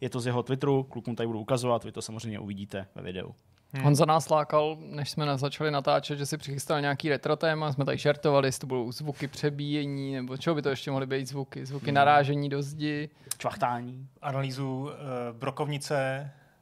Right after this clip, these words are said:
Speaker 2: ú-, účinku brokovnice v Doomovi,
Speaker 1: To by se mi líbilo.
Speaker 2: Doomovi dvojce.
Speaker 1: Proč selhala Daikatana třeba,
Speaker 2: D F G,
Speaker 1: nebo
Speaker 2: jak funguje, to všechno bude, nebojte se.
Speaker 1: <laughs> No, dobře.
Speaker 2: Všechno bude a dneska ne, dneska mám pro vás vymyšlený,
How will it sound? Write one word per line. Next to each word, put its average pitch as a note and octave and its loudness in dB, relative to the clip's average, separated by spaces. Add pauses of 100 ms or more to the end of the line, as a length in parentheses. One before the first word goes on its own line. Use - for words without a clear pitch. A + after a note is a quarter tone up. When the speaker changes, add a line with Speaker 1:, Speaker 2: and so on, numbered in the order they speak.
(180)
Speaker 2:
ú-, C#3+ -6
účinku C#3 -2
brokovnice C3 -2
v A#2+ -8
Doomovi, B2+ -2
Speaker 1:
To B2 -2
by - -2
se A#2 0
mi A2+ 0
líbilo. G#2+ -2
Speaker 2:
Doomovi B2+ 0
dvojce. B2 -6
Speaker 1:
Proč B2+ 4
selhala B2+ 12
Daikatana B2 8
třeba, B2+ 0
Speaker 2:
D B2+ 2
F A#2+ -2
G, A2+ -6
Speaker 1:
nebo C3 0
Speaker 2:
jak B2+ -2
funguje, B2 0
to C3+ -6
všechno G3 -6
bude, G3 -2
nebojte F#3 -8
se. - -8
Speaker 1:
<laughs> - -6
No, A3 2
dobře. C#4 -2
Speaker 2:
Všechno G3+ -2
bude E3+ 6
a D#3+ 10
dneska D3+ 4
ne, C#3 2
dneska C#3 -2
mám D3 4
pro C#3+ 2
vás C#3+ 2
vymyšlený, C#3 -2